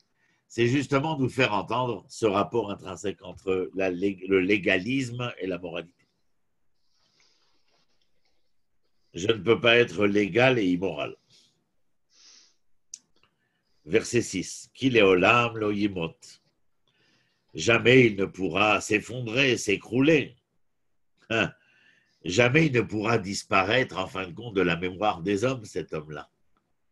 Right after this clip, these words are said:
Qu'est-ce qu'on dit ? Aujourd'hui, c'était les trente jours du décès de ma belle-mère. Nous sommes allés au Mont des Oliviers et nous a, j'ai récité les prières. Hier soir, à Ashdod, c'était la, la, la soirée du souvenir. Donc,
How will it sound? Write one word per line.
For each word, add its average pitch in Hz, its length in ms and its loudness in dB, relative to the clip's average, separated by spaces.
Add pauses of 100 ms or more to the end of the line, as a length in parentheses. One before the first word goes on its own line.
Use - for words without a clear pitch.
(480)
Qu'est-ce 104 220 0
qu'on 107 220 -10
dit ? 90 260 -4 (1400)
Aujourd'hui, 107 560 2
c'était 101 680 4
les 98 160 4
trente 113 280 -4
jours 110 340 4
du 87 200 -2
décès 95 380 2
de 90 80 -2
ma 87 160 -4
belle-mère. 80 560 -2 (840)
Nous 90 100 -6
sommes 104 280 0
allés 104 200 6
au 98 100 6
Mont 98 120 -8
des 95 200 2
Oliviers 101 680 2 (920)
et 95 400 6
nous 98 200 2
a, 98 100 4
j'ai 95 160 4
récité 95 400 2
les 92 140 6
prières. 98 400 4
Hier 95 260 4
soir, 107 380 4
à 95 120 4
Ashdod, 98 420 6
c'était 95 540 2 (560)
la, 90 240 4
la, 87 220 6
la 90 140 4
soirée 107 340 4
du 104 140 -2
souvenir. 110 560 2
Donc, 87 180 -6